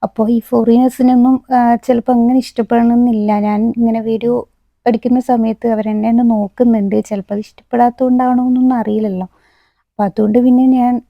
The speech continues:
ഒന്നും എടുക്കാൻ നിന്നിട്ടില്ല. പിന്നെ മലയാളികളൊന്നും അങ്ങനെ ഉണ്ടായിട്ടില്ല ട്ടോ. ഒരു ഫാമിലിനെ മാത്രമേ കണ്ടിട്ടുള്ളൂ. പിന്നെ ഒരു തമിഴ് ഫാമിലിനെ കണ്ടിട്ടുണ്ടായിരുന്നു. പിന്നെ, ആ, നമ്മള് മാത്രമേ മലയാളി ആയിട്ടുള്ളൂ.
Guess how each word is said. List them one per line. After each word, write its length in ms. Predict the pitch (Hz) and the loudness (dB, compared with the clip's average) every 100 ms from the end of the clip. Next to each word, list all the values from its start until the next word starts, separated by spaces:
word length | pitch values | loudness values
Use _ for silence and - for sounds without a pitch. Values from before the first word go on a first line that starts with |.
| _ - | _ -2
ഒന്നും 200 | 233 240 | 2 2
എടുക്കാൻ 400 | 220 - 226 226 | 2 0 0 2
നിന്നിട്ടില്ല. 680 | 233 214 214 226 190 185 208 | 2 0 0 -2 0 -2 2
പിന്നെ 280 | 233 208 214 | 2 4 2
മലയാളികളൊന്നും 920 | 240 226 226 233 262 269 262 262 - | 4 4 4 4 4 6 6 4 0
അങ്ങനെ 240 | 233 240 | 0 0
ഉണ്ടായിട്ടില്ല 580 | 240 208 208 202 202 196 | 0 -2 -4 -4 -6 -6
ട്ടോ. 220 | 190 208 | -4 -4
ഒരു 160 | 214 226 | -2 -4
ഫാമിലിനെ 560 | 254 254 240 240 240 | 0 2 2 2 0
മാത്രമേ 380 | 247 240 226 226 | 0 -2 -2 -2
കണ്ടിട്ടുള്ളൂ. 600 | 226 196 196 208 196 196 | -2 -2 -4 -4 -4 -4
പിന്നെ 200 | 196 190 | -6 -6
ഒരു 240 | 196 226 277 _ _ _ - | -4 -4 -4 _ _ _ -2
തമിഴ് 280 | 254 247 247 | 2 4 4
ഫാമിലിനെ 540 | 247 262 240 240 233 247 | 4 4 4 4 4 2
കണ്ടിട്ടുണ്ടായിരുന്നു. 800 | 247 220 214 226 208 196 214 240 | 2 0 0 0 0 0 -2 -4
പിന്നെ, 460 | 220 196 190 240 285 240 | -4 -4 -4 -6 -8 -4
ആ, 80 | 226 | -2
നമ്മള് 320 | 226 220 233 | 0 0 0
മാത്രമേ 380 | 226 220 220 220 | 0 -2 -4 -2
മലയാളി 300 | 208 196 202 | -2 -2 -4
ആയിട്ടുള്ളൂ. 480 | 196 208 196 196 | -6 -4 -4 -4